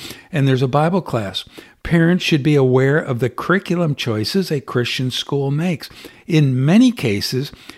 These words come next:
they use secular textbooks and expect teachers to compensate in the class by talking about the subject from a Christian perspective. But she goes on to say many teachers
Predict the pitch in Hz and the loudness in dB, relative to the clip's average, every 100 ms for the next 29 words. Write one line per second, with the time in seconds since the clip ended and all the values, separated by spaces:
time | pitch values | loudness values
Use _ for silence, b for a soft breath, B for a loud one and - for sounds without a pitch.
0 | B B B B 127 135 175 165 147 147 | B B B B -2 2 2 2 2 2
1 | 156 - - 156 160 214 208 208 160 135 | 2 -2 -2 -2 -2 -2 -2 -2 -4 -4
2 | - 143 151 139 139 - - 131 - - | -4 -4 -2 -4 -4 -6 -4 -4 -4 -4
3 | 175 - 165 - 143 165 180 - 160 - | -2 -2 -4 -4 -6 -4 -6 -4 -4 -2
4 | 139 147 143 139 - 170 175 165 - B | -4 -2 -4 -4 -6 -4 -2 -2 -6 B
5 | B B - 139 - 147 160 180 160 143 | B B -4 -4 0 -2 0 -2 -2 -4
6 | - 143 - 135 123 151 - 180 180 - | -4 -8 -2 -2 -2 -6 -2 -2 -2 -4
7 | 117 - - - 165 - - 196 - 131 | -4 -2 -6 -4 -4 -4 -4 -8 -4 -6
8 | 101 _ B B B B B _ 165 - | -6 _ B B B B B _ 0 0
9 | 151 156 143 165 202 196 - 143 131 127 | 2 0 2 2 4 2 2 0 2 0
10 | 135 180 185 - - 226 226 143 143 | 2 2 2 0 0 0 2 -2 -2